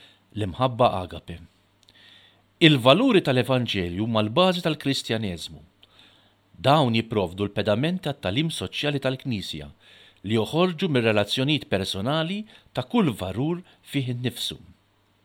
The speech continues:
Il-valuri tal-Evanġelju jagħmlu aktar sens għax kollha kemm huma joħorġu mill-imħabba ta' Ġesu. Il-valuri tar-rispett tal-ħajja u d-dinjità ta' kull individwu,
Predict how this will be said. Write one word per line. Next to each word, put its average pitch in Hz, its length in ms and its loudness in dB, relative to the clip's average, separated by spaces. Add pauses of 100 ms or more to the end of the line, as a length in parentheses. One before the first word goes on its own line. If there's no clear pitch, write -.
(140)
Il-valuri 180 560 8
tal-Evanġelju 127 880 0
jagħmlu 254 380 0
aktar 107 320 -4
sens 95 480 -8
għax - 260 -2
kollha 165 300 2
kemm 113 180 0
huma 95 300 -6 (320)
joħorġu 156 420 0
mill-imħabba 113 560 0
ta' 101 160 -4
Ġesu. 87 300 -6 (1120)
Il-valuri 120 680 4
tar-rispett 104 720 -4
tal-ħajja 104 600 0 (100)
u 107 80 -10
d-dinjità 104 480 -2
ta' 98 140 -10
kull 120 180 -4
individwu, 113 680 -6